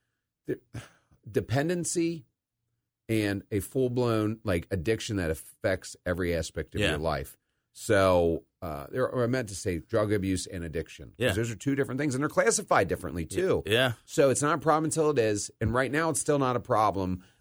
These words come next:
Speaker 1: When does it start becoming a problem?
Speaker 2: So, um, with that shoulder injury I had was my first experience with, with opiate pain medication. Um,
Speaker 1: It always comes down to this.
Speaker 2: Yeah. So I, uh, I'm getting a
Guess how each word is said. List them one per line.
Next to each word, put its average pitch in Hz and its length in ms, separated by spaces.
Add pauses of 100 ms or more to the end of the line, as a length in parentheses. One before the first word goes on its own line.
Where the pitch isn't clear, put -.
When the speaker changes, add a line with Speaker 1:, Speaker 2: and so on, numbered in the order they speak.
(120)
Speaker 1:
When 113 240
does 196 140
it 131 80
start 120 280
becoming 104 480
a - 60
problem? 50 440 (160)
Speaker 2:
So, 139 600
um, 110 580 (580)
with 123 340
that 180 160
shoulder 160 420
injury 104 360
I 92 100
had 98 240
was 90 180
my 101 100
first 127 340
experience 107 560
with, 92 220
with 90 260
opiate 95 380
pain 82 200
medication. - 500 (880)
Um, 90 320 (120)
Speaker 1:
It - 80 (180)
always 73 180
comes 73 260
down 65 200
to 62 60
this. 58 160
Speaker 2:
Yeah. - 240
So 135 440
I, 127 340
uh, 117 460 (320)
I'm 135 180
getting 170 260
a 92 140